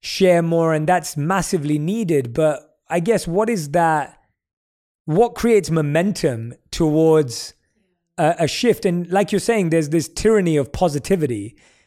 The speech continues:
right? It's not about just, "Well, we should just be positive," or, "You should look at the bright side." Like, that's,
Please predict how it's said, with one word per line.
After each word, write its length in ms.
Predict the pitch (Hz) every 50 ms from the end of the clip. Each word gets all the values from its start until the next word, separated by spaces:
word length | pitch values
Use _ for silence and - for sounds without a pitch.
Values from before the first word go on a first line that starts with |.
| _ -
right? 200 | 156 156 160 175 165
It's 200 | 180 160 - -
not 200 | 190 214 208 190
about 320 | 165 143 175 175 180 170
just, 300 | 143 156 156 131 - - - - _ _ _ _ -
"Well, 180 | 165 147 165 160
we 100 | 165 175
should 140 | - 165 151
just 160 | 165 123 135
be 100 | 147 139
positive," 600 | - - 170 160 139 151 143 147 151 147 139 135
or, 180 | 143 135 131 135
"You 180 | 135 143 175
should 180 | 156 - 160 147
look 140 | 156 147 -
at 60 | 147
the 60 | 135
bright 320 | 123 131 151 151 151 156 143
side." 420 | - - - 160 147 147 147 147
Like, 180 | 170 165 151 143
that's, 360 | 196 208 214 - - -